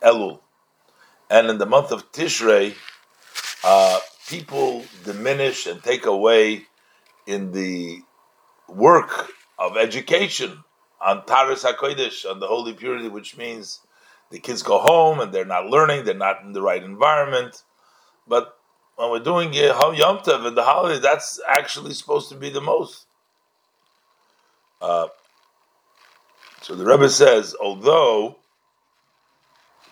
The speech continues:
you say that, you know, when you talk about the, uh, the interest, the, the, uh, the students, uh, so the Rebbe says, based on what you, uh,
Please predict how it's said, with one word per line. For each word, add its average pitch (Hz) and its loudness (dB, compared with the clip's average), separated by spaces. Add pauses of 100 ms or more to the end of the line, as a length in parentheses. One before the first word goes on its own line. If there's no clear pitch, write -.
(960)
you 101 -6
say 127 6
that, 110 2
you 113 -10
know, 95 0
when 101 -4
you 110 -4
talk 156 4
about 113 4
the, 87 -12
uh, 78 -4 (680)
the - -12
interest, 131 -2
the, 82 -14
the, 78 -16
uh, 69 -8 (140)
the 185 -14
students, 156 0 (680)
uh, 90 6
so 92 -8
the 95 -4
Rebbe 131 2
says, 135 4
based 127 -2
on 104 -8
what 101 -4
you, 117 -8 (200)
uh, 90 2